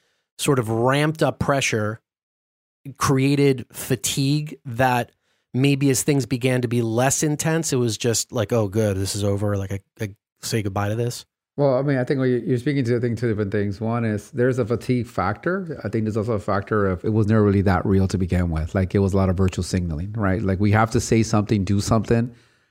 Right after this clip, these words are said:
Speaker 2: And when people stop paying attention, then we don't have to, like, pretend like we care that much about it.
Speaker 1: Mm.
Speaker 2: I think there could be an aspect of that. There could be actually be fatigue, to your point. I don't know. I, I kinda put it more in this case where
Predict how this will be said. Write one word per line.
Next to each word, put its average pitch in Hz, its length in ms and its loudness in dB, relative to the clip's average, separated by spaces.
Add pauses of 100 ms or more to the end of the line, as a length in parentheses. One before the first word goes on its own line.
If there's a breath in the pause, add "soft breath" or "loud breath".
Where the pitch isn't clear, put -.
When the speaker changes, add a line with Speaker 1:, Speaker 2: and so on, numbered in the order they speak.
(240 soft breath)
Speaker 2:
And 117 200 0
when 107 120 2
people 117 160 0
stop 110 240 2
paying 113 140 6
attention, 110 340 2
then 101 100 4
we 98 100 4
don't 92 120 4
have 92 200 4
to, 107 60 2
like, 90 280 2
pretend 98 360 2
like 101 120 4
we 101 100 2
care 98 220 2
that 101 140 4
much 98 200 2
about 104 240 4
it. 110 220 0
Speaker 1:
Mm. 117 400 -2 (120)
Speaker 2:
I 120 60 4
think 131 160 4
there 127 80 4
could 123 100 2
be 120 80 6
an 104 100 4
aspect 107 360 4
of 151 120 4
that. 170 200 4
There 135 80 4
could 135 160 2
be 127 60 6
actually 120 280 4
be 117 160 4
fatigue, 117 440 2
to 113 100 2
your 101 200 4
point. 147 420 2
I 139 80 4
don't 208 100 4
know. 113 260 2 (240)
I, 127 260 2 (340 loud breath)
I 147 80 4
kinda 202 200 4
put 170 160 4
it 160 80 6
more 135 460 4
in 117 60 2
this 113 160 0
case 113 360 2
where 104 500 4